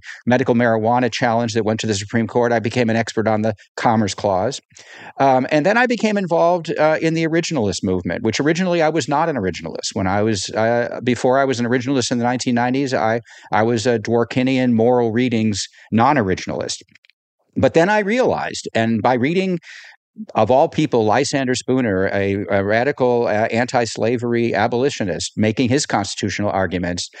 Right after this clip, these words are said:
that the original public meaning of the Constitution is something that's ascertainable and should be followed.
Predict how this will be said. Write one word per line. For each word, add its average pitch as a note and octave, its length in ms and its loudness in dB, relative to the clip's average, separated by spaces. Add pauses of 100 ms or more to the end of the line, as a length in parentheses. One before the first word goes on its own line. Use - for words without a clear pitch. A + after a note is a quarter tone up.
(100)
that A2 140 0
the A#2 120 2
original F#3 440 2
public D3+ 400 0
meaning A#2+ 460 0 (280)
of G#2 140 0
the A2 80 0
Constitution G#2+ 880 -2 (240)
is A#2 160 0
something C3 340 0
that's A2+ 200 0
ascertainable C#3 840 0 (220)
and A2+ 160 0
should A#2+ 180 0
be A2 140 0
followed. F#2 520 -2